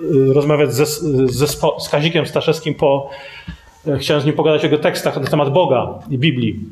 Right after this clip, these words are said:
I o tym grze-, o tych grzeszniku, że jesteś grzesznikiem. Ale zapytałem, no ale, y, śpiewasz, że jesteś grzesznikiem, ale powiedz, no ja też jestem grzesznikiem, ale powiedz, czy powiedziałbyś o sobie, że jesteś grzesznikiem, który jest uratowany?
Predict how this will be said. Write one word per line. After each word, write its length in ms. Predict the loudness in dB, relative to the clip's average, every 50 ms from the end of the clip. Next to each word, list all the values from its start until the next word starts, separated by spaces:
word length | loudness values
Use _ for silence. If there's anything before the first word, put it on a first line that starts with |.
| -16 -20 -20 _ _ _ -20 -20 -18 -16 -8 -4
I 80 | 0 0
o 80 | 2 2
tym 220 | 2 2 2 2
grze-, 240 | 2 2 0 0 0
o 100 | -2 -2
tych 120 | -2 0
grzeszniku, 480 | 0 0 0 0 2 0 0 2 2 2 2 2 2 2
że 140 | 2 2 0
jesteś 220 | 2 0 0 -2
grzesznikiem. 600 | 0 0 -2 0 0 -2 -2 0 0 0 0 0 -2 -4 -8 -12 -14 -14 -18 -20 -20 -20 -16 -8
Ale 100 | -4 -2
zapytałem, 360 | -2 0 0 0 0 0 0 2
no 80 | 2
ale, 160 | 2 2 2 2 0 -2 -6 -6 -4 -2 -2 -2 -2
y, 40 | -2
śpiewasz, 300 | -2 0 0 2 2 2
że 40 | 0
jesteś 200 | 0 0 -2 0
grzesznikiem, 600 | 0 0 0 0 0 -2 -2 -2 -2 -2 0 0
ale 160 | 0 0 2
powiedz, 260 | 4 2 2 2 0 -2 -2 0 0
no 120 | 2 2
ja 100 | 4 4
też 160 | 2 2 2
jestem 200 | 2 2 2 2
grzesznikiem, 640 | 2 2 0 0 0 0 0 2 0 0 0 -2 -4 -8 -12 -18 -20 -20 -20 -20 -20 _ _ _ _ _ _
ale 180 | -2 0 0 0
powiedz, 320 | 2 2 0 0 0 -2
czy 100 | -6 -4
powiedziałbyś 440 | -2 0 2 2 2 2 2 0 -2
o 40 | -2
sobie, 240 | -2 0 0 2 2
że 60 | 0
jesteś 240 | 0 0 -2 -2 -2
grzesznikiem, 560 | 0 0 0 0 0 -2 -2 -2 -2 -4 -4
który 220 | -2 -2 0 0
jest 240 | 0 0 -2 -2 0
uratowany? 800 | 2 2 2 2 0 0 2 2 2 2 2 2 0 -2 -6